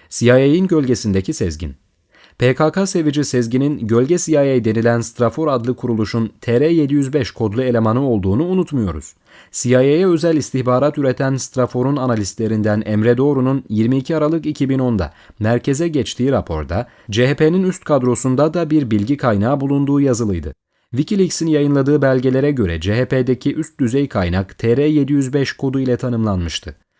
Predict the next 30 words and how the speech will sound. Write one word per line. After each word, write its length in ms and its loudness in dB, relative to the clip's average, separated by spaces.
Strafor'a 540 0
çalışan 480 0
kaynak 480 -4
yani 280 2
Sezgi 380 -4
Tanrıkulu, 600 -4
Emre 320 0
Doğru'yu 480 2
on 200 2
beş 180 0
yaşından 560 0
beri 220 -4
tanıyordu. 580 -4
Sem 260 2
amcasının 520 0
yaltakçısı. 720 -4
Tanrıkulu 520 0
C 160 2
H 100 0
P'de 300 0
siyasete 520 -2
girmeden 460 0
önceki 420 0
dönemde 520 -2
İnsan 300 -4
Hakları 420 -2
Derneği'nin 560 2
Diyarbakır 480 0
Şube 340 -2
Başkanı'ydı. 600 -4